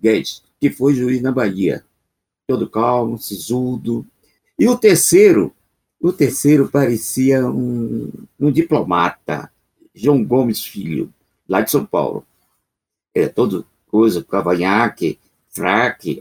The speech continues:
Era, tá pensando, hein? João Gomes era, Martins Filho era um sujeito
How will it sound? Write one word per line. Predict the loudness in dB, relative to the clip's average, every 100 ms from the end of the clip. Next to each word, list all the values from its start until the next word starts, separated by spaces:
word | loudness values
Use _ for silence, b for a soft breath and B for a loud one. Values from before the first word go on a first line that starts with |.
| -4
Era, | -2 0 0 0 -2 -4 _ _ _ _ _
tá | -2
pensando, | 2 2 2 0 0 0
hein? | -2 -4 _ _ -2
João | 0 2
Gomes | 2 2 4
era, | 4 2 0 0 -2 -6 _ _
Martins | -4 -4 -2 -4 -4
Filho | 0 2
era | 2 0 -4
um |
sujeito | -4 0 0 2